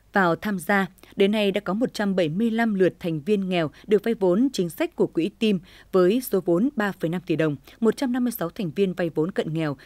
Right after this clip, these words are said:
với số tiền ba phẩy bảy tỷ đồng. Song song với hoạt động vay vốn thì tiết kiệm là một trong những hoạt động được Quỹ Tim chú trọng thực hiện nhằm tạo thói quen tiết kiệm cho các thành viên. Tính đến hết năm hai nghìn không trăm mười tám, số dư tiết kiệm của các chi nhánh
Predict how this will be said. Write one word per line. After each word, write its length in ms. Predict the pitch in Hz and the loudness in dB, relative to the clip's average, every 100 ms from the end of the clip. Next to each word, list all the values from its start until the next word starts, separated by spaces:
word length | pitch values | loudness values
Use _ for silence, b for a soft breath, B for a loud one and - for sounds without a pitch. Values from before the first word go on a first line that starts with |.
| b | b
với 220 | - 175 202 | 2 2 2
số 220 | - 180 | -2 -4
tiền 260 | - 180 | 0 0
ba 120 | 156 175 | -2 -8
phẩy 60 | 165 | -4
bảy 160 | 160 139 | -4 -2
tỷ 140 | 151 | -2
đồng. 200 | 151 139 - b b - | -2 -2 -8 b b -4
Song 220 | 226 196 | -2 -2
song 220 | 208 190 | -2 -2
với 160 | 156 160 | 0 0
hoạt 260 | 202 208 - | 0 -4 -2
động 200 | 160 165 | -4 -2
vay 180 | 220 190 | -4 0
vốn 220 | 175 262 b b | 0 0 b b
thì 220 | - 196 | 0 0
tiết 200 | 190 349 | 0 -2
kiệm 180 | - 190 - | 2 0 0
là 200 | 175 190 | -8 -2
một 200 | 185 175 | 0 -2
trong 140 | 220 | -2
những 160 | 190 208 | -6 -4
hoạt 200 | 240 170 | -4 0
động 160 | 170 131 b - | 0 0 b 2
được 200 | 208 - | 2 4
Quỹ 240 | 196 254 - | 0 0 0
Tim 220 | 226 185 - | 0 0 -4
chú 180 | - 180 | -2 -2
trọng 300 | 196 226 156 | 0 -6 -6
thực 200 | 151 175 | -4 -2
hiện 180 | 180 165 b b | 2 0 b b
nhằm 180 | 233 220 | 0 0
tạo 160 | - - | -2 -4
thói 180 | - | -4
quen 300 | 190 262 240 | -4 -2 -2
tiết 220 | 233 349 - | 0 -2 2
kiệm 180 | 208 - | 0 0
cho 120 | - | -6
các 120 | 185 - | -8 -6
thành 140 | 160 | -2
viên. 200 | 185 180 - _ b b b | 2 2 0 _ b b b
Tính 280 | 240 214 262 | 0 2 4
đến 160 | 220 208 | 4 2
hết 180 | 330 - | 0 -2
năm 120 | 277 | 0
hai 80 | 247 | 0
nghìn 160 | 190 147 | 0 -2
không 160 | 196 | -6
trăm 140 | - 165 | -6 -4
mười 100 | 143 | -4
tám, 360 | 151 147 226 - | -2 -2 -4 -6
số 340 | - 180 165 | -4 -2 0
dư 300 | 180 190 196 185 | 0 2 4 2
tiết 180 | 339 - | -2 0
kiệm 220 | 220 - | 0 0
của 160 | - 180 | -2 -2
các 160 | 269 | -2
chi 120 | 269 240 | -4 -4
nhánh 280 | 208 175 | -2 -2